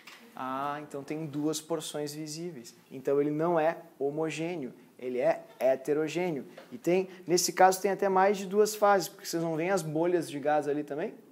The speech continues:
Então ele tem três fases, ele tem as bolhas de gás, ele tem o líquido em cima, ele tem ali o líquido embaixo, que é um líquido diferente.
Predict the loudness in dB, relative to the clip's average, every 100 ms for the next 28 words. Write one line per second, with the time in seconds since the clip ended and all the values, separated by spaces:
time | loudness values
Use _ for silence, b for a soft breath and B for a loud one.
0 | b b b -12 -6 -4 -6 -6 -10 -6
1 | -6 -6 -6 -4 -4 -6 -8 -10 -8 -6
2 | -2 0 2 0 -4 -4 4 6 4 0
3 | -6 -4 -4 -2 -2 -2 -2 -4 -6 -4
4 | -4 -4 B B 0 0 0 -8 -8 0
5 | 2 4 2 2 0 0 -2 2 4 4
6 | 2 -6 -6 -6 -6 -6 -8 -8 -8 -10
7 | -14 -18